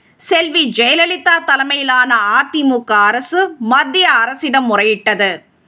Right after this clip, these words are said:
மாணவர்களின் கல்வித் தரத்தை மாற்ற வேண்டிய சூழல் இருப்பதை காரணம் காட்டி விலக்கு கோரப்பட்டது. அதனால்தான் மத்திய அரசு அந்த கோரிக்கையை ஏற்று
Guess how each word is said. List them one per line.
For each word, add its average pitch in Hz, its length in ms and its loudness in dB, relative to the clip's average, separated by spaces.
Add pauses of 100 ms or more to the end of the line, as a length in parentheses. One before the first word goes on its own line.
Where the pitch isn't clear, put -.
(360)
மாணவர்களின் 233 840 0
கல்வித் 294 460 -2
தரத்தை 240 380 0
மாற்ற 240 460 0
வேண்டிய 233 360 0
சூழல் 311 420 0
இருப்பதை 226 520 -2
காரணம் 269 480 0
காட்டி 202 420 -2 (240)
விலக்கு 277 360 -2
கோரப்பட்டது. 208 800 -2 (680)
அதனால்தான் 220 760 0 (240)
மத்திய 247 560 0
அரசு 226 340 -2
அந்த 226 340 0
கோரிக்கையை 254 680 0
ஏற்று 226 380 -2